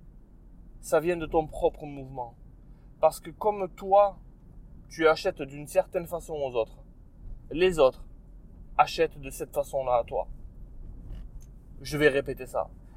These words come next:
La façon dont tu achètes auprès des autres est exactement la même dont les autres achètent auprès de toi.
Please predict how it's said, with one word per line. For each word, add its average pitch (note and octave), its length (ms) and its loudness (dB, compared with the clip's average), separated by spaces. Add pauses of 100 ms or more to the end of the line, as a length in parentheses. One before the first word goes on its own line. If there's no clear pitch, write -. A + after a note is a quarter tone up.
La C#3+ 180 12
façon G#3 380 12
dont F#3 160 2
tu F3 200 4
achètes E3 380 4 (140)
auprès C#3+ 300 0
des C3+ 160 -6
autres C#3 240 -6 (560)
est E3 240 2
exactement G3+ 640 4
la E3+ 160 4
même E3+ 240 -6
dont C#3+ 200 -2
les C#3+ 260 -8
autres E3+ 220 -2
achètent D3 240 -6
auprès C#3 220 -10
de B2+ 80 -8
toi. B2 240 -6